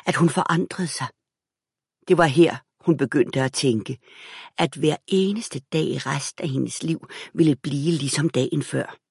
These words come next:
Kun værre. Intet ville forandre sig, bortset fra Ebba selv. Hun ville blive lidt skrøbeligere, lidt mere syg, lidt ældre, lidt mere død for hver dag, der gik.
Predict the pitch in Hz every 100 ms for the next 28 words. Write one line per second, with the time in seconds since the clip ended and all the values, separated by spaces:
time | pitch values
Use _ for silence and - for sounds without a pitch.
0 | _ _ _ - 156 135 127 107 98 101
1 | - _ _ _ _ _ _ - _ -
2 | 202 175 165 160 117 - 147 139 147 143
3 | 147 139 - 123 _ _ _ - _ -
4 | 175 170 - - 131 - - 107 - 135
5 | 135 - - - _ _ _ _ _ _
6 | _ _ _ _ _ _ _ 196 185 170
7 | 156 - 170 185 180 - 151 165 185 196
8 | 175 131 123 _ _ _ _ _ - 160
9 | - 151 147 165 - 175 - - _ _
10 | - - - - 180 - - 147 151 -
11 | 165 - _ _ _ _ _ _ - 151
12 | 160 143 151 139 156 - 151 143 147 -
13 | 139 113 147 143 - 127 - 135 - 123
14 | -